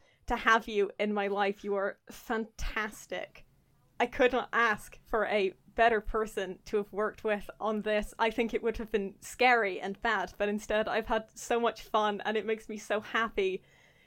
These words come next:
to see. My absolute favorite thing is when people come up to you and they're like, "Oh, I get it now. Like, Reese is fantastic." I'm like, "I know! I know this! I've been saying this for so long! This is the best boy! Why have you not met this boy before? He is so good!"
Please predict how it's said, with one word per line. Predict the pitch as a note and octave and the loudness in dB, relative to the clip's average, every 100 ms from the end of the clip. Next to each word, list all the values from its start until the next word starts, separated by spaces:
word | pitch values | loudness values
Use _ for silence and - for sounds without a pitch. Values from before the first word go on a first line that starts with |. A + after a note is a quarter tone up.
| - - | -20 -8
to | A#3+ | -4
see. | B3 A3+ G#3+ - | -2 -4 -6 -8
My | B3 C4 - | 4 4 8
absolute | C4 C4+ - C4+ G#3+ | 8 8 0 -6 -6
favorite | - A#3 A#3+ A3 A3+ | 2 2 4 2 -2
thing | - G#3+ G3+ G3 | 0 0 0 -2
is | G#3 | -6
when | G#3+ | -6
people | G#3+ G#3 G#3+ | -6 -8 -4
come | - G#3+ | -2 0
up | G3+ | 2
to | A3+ | 2
you | |
and | G#3 | 0
they're | G3+ | 0
like, | F#3+ - | -2 -4
"Oh, | A3+ | -8
I | |
get | A3 A3 C4 | -6 -4 -4
it | - | -4
now. | - A1 G3 | -8 -12 -10
Like, | G3 F#3+ - | -6 -6 -6
Reese | F#3 A#3 - | -8 -8 -10
is | - | -10
fantastic." | A#3 A3+ - - A3+ B3 - G#3+ F3 - - - - | -6 -6 -8 -4 -2 -2 -6 -6 -6 -6 -14 -20 -2
I'm | - C4+ | 2 4
like, | C#4 - | 4 4
"I | C#4 C#4 | 6 6
know! | C4+ D#4+ F#4 D#4+ D#4+ B3 A#3 - - | 4 10 12 12 10 6 -2 -4 0
I | C4 | 0
know | A#3+ G#3 - F#4 | 0 12 12 12
this! | C#4+ A#4+ - - | 6 2 0 8
I've | D#4 | 8
been | D4+ C4 | 8 -2
saying | - E4 C#4 | 8 10 10
this | C4 C#4 | 6 4
for | - F#3+ | 0 -2
so | - G#4 F#4+ F4+ | 2 8 8 10
long! | E4 C4+ | 6 6
This | B3 G4 | 0 0
is | E4 C4+ | -2 -2
the | G#3+ F4+ C#4 | 4 4 12
best | F4+ F#4 - - - | 12 12 4 -8 8
boy! | A#4 F#4 F4 C#4 | 10 12 12 12
Why | D#4+ | 12
have | D4 A#3 | 10 8
you | B3+ | 2
not | C4 | 4
met | C4+ - | 4 0
this | C#4 | -4
boy | G#3 - D4 | -2 2 4
before? | B3+ - B3+ A#3+ | 2 0 6 6
He | B3 | 6
is | A#3+ | 4
so | - A#3 | 2 -2
good!" | G#3+ D4 C#4 - | 4 8 8 6